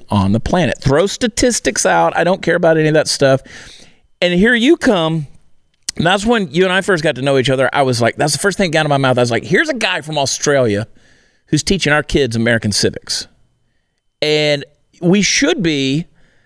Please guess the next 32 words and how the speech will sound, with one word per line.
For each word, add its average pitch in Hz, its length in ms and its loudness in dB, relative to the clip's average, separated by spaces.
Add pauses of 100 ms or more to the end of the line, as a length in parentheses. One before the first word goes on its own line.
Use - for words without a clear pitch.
(760)
ashamed 254 480 -2
of 113 140 -4
that. - 240 -4
Like, 160 200 -2
we 226 140 0
should 349 360 0
be, 107 120 2
because 123 320 -2
civics - 440 -2
has 160 120 0
been 180 160 0
lost. 185 640 0 (540)
And 202 100 -2
you 269 60 -2
don't 370 140 0
have 381 80 -10
to - 60 -4
spend 226 220 -2
a 208 40 2
lot 185 240 2
of 175 60 -6
time 165 520 0 (200)
on 135 140 0
the 120 120 0
internet 123 600 0
to - 120 0
see 160 300 0
how 143 160 0
much 135 260 -2
people 127 180 0
don't 139 340 -2
understand 85 680 -4